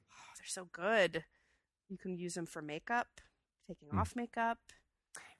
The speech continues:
Speaker 1: fixing
Speaker 2: I use
Speaker 1: a
Speaker 2: 'em for
Speaker 1: manicure.
Speaker 2: cleaning, for cleaning things a lot. Like, if there's something little that needs to be
Speaker 1: Mm-hmm.
Speaker 2: cleaned, Q-tips to the
Speaker 1: Q-tip.
Speaker 2: rescue. And when I was a little
Speaker 1: Good.
Speaker 2: boy, I would use them to make, like,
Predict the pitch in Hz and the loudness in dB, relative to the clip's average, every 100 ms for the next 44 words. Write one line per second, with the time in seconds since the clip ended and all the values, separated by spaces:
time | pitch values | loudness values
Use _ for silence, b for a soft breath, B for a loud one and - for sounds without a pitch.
0 | - - - 131 180 180 156 127 113 113 | -6 4 8 10 10 12 10 8 6 8
1 | 117 117 107 95 95 - - 92 - 101 | 10 10 10 8 2 0 2 4 6 6
2 | 92 90 85 80 95 73 67 55 - - | 6 4 2 2 2 2 2 2 -4 -6
3 | 92 - - 90 92 - 95 98 87 82 | -4 -4 -2 2 4 6 6 6 4 4
4 | 82 82 87 - - 92 82 92 - 90 | 4 6 4 2 0 2 4 4 2 0
5 | - 92 92 95 95 - - _ _ _ | 2 4 6 6 4 0 0 _ _ _
6 | - _ - - 90 - - - - 87 | -20 _ -2 4 4 4 4 4 4 4
7 | 85 - - - - B B - 127 131 | 6 6 4 2 0 B B 8 10 10
8 | 127 123 127 127 113 120 113 98 98 98 | 8 8 8 8 8 6 6 6 4 4
9 | 95 95 95 90 95 90 92 87 B B | 4 4 2 2 4 4 4 0 B B
10 | B B B - - 110 98 92 - 95 | B B B -2 4 6 6 6 4 4
11 | 90 95 85 - | 4 2 0 -4